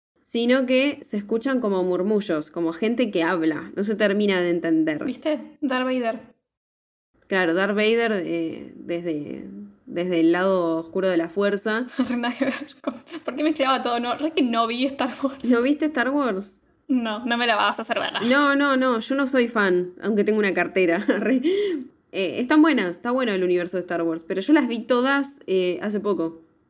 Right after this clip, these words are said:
Speaker 1: Tipo, a-, hace, ponele, dos, tres años.
Speaker 2: Es que eso son tantas y tanta cosa que es como mucho compromiso.
Speaker 1: Pero para mí la, la original es la, la mejor.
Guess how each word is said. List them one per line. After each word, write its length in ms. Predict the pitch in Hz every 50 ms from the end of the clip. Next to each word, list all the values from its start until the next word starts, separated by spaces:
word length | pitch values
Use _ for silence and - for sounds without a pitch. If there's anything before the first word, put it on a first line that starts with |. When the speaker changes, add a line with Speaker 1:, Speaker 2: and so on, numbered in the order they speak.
| _ _ _
Speaker 1:
Tipo, 200 | - 185 180 180
a-, 140 | 175 165 165
hace, 380 | 170 - - 202 202 - 202 190
ponele, 520 | 175 180 180 190 202 190 175 170 156 - - - -
dos, 360 | - 175 160 190 196 196 196
tres 240 | - 180 190 185 196
años. 340 | 180 175 175 156 156 156 - _ _ _ _ _ _ - -
Speaker 2:
Es 120 | 269 262 -
que 120 | - 269
eso 120 | 262 262
son 320 | 254 - 262 240 254 254 254
tantas 460 | 233 226 233 247 254 254 262 262 -
y 40 | -
tanta 300 | 226 220 226 226 220 202
cosa 220 | 220 220 - 233
que 80 | 214 214
es 60 | -
como 200 | - 226 208 202
mucho 260 | 208 226 220 - 254
compromiso. 560 | 262 233 220 208 208 208 208 208 214 - - 247 - - - - - _ _ _ _ _ _ _ -
Speaker 1:
Pero 220 | 196 185 180 180
para 200 | 180 185 185 180
mí 320 | 185 196 208 226 240 233 233 -
la, 400 | 190 180 170 151 147 143 90 71
la 120 | - 156 165
original 500 | 165 175 180 - - 170 151 104 107 -
es 100 | - -
la, 140 | - - 147 156 151 - - -
la 120 | - 165 170
mejor. 340 | 165 165 - 160 135 -